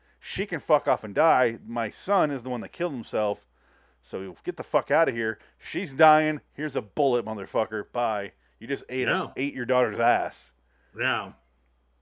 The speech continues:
Speaker 1: And it's like, "Holy shit."
Speaker 2: That's pretty dark. <laughs>
Speaker 1: It reminds me of the, the Four Rooms,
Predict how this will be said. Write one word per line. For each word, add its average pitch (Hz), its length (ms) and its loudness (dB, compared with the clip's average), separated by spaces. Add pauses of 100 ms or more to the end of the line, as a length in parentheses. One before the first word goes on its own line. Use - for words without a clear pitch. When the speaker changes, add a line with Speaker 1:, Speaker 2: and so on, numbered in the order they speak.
(500)
Speaker 1:
And 147 100 -6
it's 131 120 -10
like, 123 100 -4
"Holy 147 320 -8
shit." - 400 -10 (1080)
Speaker 2:
That's 220 200 -6 (100)
pretty 202 200 6
dark. 185 380 4 (160)
<laughs> - 600 -6 (360)
Speaker 1:
It 143 60 0
reminds 202 300 4
me 220 100 2
of 185 140 0
the, 123 320 6 (180)
the 113 160 -4
Four 151 340 0
Rooms, 143 760 -6